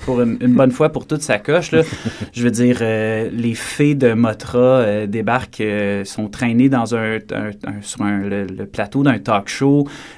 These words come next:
Euh, il y a des enfants qui demandent, euh, qui demandent, euh, à voir Godzilla, à vo-, à revoir Mothra, c'est-à-dire, euh, je veux dire, euh, il y a, il y a toute une mise en scène du spectacle, puis je pense que Honda, au contraire de Romeo,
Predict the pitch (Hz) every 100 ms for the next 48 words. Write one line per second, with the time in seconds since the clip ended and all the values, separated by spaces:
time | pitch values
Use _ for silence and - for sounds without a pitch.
0 | - 98 98 98 107 107 123 113 - 135
1 | 139 - 110 110 120 123 117 101 98 101
2 | 113 - 110 110 120 113 98 101 107 104
3 | 104 120 131 127 123 110 117 107 104 -
4 | 131 127 - 135 127 120 - 123 131 131
5 | 147 143 113 - 143 - 110 117 139 -
6 | - - - 104 104 113 104 123 113 104
7 | 90 - 123 123 127 123 175 143 127 139
8 | 160 143 120 - 143 151 - - 107 101
9 | 139 156 - 120 - 135 139 117 107 101
10 | 110 117 139 151 127 101 123 127 123 135
11 | 143 123 120 117 127 143